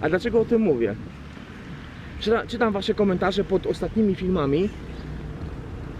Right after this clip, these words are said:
tymi dłuższymi filmami, bo ostatnie trzy vlogi są dłuższe, około dwudziestu minut. Ja i tak musiałem je ciąć. I tak musiałem je poucinać. Około dwudziestu minut.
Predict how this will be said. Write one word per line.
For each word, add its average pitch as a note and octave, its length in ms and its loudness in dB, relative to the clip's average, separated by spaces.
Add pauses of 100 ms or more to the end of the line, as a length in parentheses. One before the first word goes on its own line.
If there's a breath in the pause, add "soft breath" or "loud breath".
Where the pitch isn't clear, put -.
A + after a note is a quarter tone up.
(180)
tymi A#3+ 200 6
dłuższymi G#3 400 4
filmami, C#3+ 380 2
bo F3+ 100 6
ostatnie A#3+ 400 2
trzy - 340 0
vlogi G#3 680 2
są G3 240 -6
dłuższe, A3 380 0
około G#3 260 2
dwudziestu G3+ 460 0
minut. D3+ 300 0 (340 loud breath)
Ja F3 100 2
i F#3 40 2
tak A3+ 180 -2
musiałem F#3+ 400 2
je G3+ 140 6
ciąć. C3+ 380 0 (560 loud breath)
I F3+ 60 -2
tak F3+ 160 2
musiałem G3+ 300 2
je G#3 80 6
poucinać. G#3+ 600 0 (360)
Około F#3+ 240 4
dwudziestu F3+ 400 -2
minut. B2+ 300 2